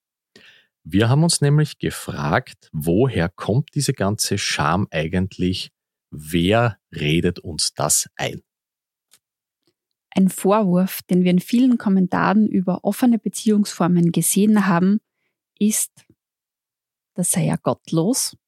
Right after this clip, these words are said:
Speaker 2: oder sündig.
Speaker 1: Und in diesem Sinne schäme ich mich jetzt überhaupt nicht mehr, wie immer zu sagen, „Danke, Leute, das war's für diese Folge.“ Wir hoffen wie immer, dass sie euch gefallen hat.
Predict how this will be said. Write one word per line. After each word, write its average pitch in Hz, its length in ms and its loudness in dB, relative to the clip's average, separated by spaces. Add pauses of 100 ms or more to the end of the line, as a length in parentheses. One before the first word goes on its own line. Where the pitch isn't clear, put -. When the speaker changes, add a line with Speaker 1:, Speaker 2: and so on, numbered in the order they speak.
(1160)
Speaker 2:
oder 170 240 0
sündig. - 680 0 (1300)
Speaker 1:
Und 90 320 -6 (280)
in 82 300 -6
diesem 127 440 0
Sinne 85 540 2
schäme 78 420 -2
ich - 260 -2
mich 120 200 0
jetzt - 360 -4
überhaupt 139 720 0
nicht 80 340 -6
mehr, 90 360 0 (160)
wie 82 240 -2
immer 170 400 2
zu - 160 -2
sagen, 104 540 0 (600)
„Danke, 107 320 0
Leute, 131 340 2
das 120 240 0
war's 78 260 0
für 82 120 -2
diese 82 260 -2
Folge.“ 78 440 -2 (280)
Wir 87 220 -2
hoffen 160 340 2
wie 147 100 2
immer, 104 480 0 (180)
dass - 180 0
sie 85 120 0
euch 76 160 -2
gefallen - 540 0
hat. - 360 -6